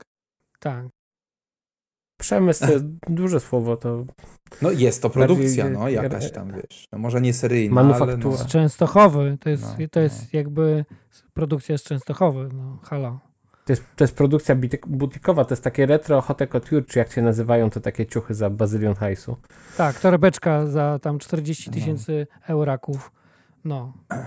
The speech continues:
Speaker 3: Panowie, bo jest północ.
Speaker 1: My tu mamy północ na zegarze.
Speaker 3: Dobijamy
Speaker 1: No
Speaker 3: do
Speaker 1: dobrze.
Speaker 3: brzegu może, co?
Speaker 1: Dobijamy do brzegu, czyli tak, po-, opowiedzieliśmy trochę o tym Z X ie, opowiedzieliśmy, co tam,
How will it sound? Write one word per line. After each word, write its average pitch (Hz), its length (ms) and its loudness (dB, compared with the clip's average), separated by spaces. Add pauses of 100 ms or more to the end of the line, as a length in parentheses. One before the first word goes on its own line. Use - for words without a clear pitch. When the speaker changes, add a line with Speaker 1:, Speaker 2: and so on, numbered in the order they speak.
(300)
Speaker 3:
Panowie, 123 340 0
bo 110 120 2
jest 113 140 0
północ. 110 600 -4 (1500)
Speaker 1:
My 156 140 0
tu 170 100 -2
mamy 156 220 0
północ 262 420 2
na 170 120 0
zegarze. 139 500 -4 (200)
Speaker 3:
Dobijamy 127 640 0
Speaker 1:
No 139 60 4
Speaker 3:
do - 80 0
Speaker 1:
dobrze. 127 180 2
Speaker 3:
brzegu 120 180 0
może, 104 240 -6
co? 143 260 -2 (920)
Speaker 1:
Dobijamy 175 480 2
do 175 120 4
brzegu, 160 540 0 (200)
czyli 208 200 -2
tak, 175 340 0 (500)
po-, 277 180 -12
opowiedzieliśmy 202 760 0
trochę 156 280 -2
o 151 60 -2
tym 156 180 -6
Z 147 60 -4
X - 380 -10
ie, 180 120 0
opowiedzieliśmy, 170 600 -4
co 165 140 -6
tam, 156 260 -2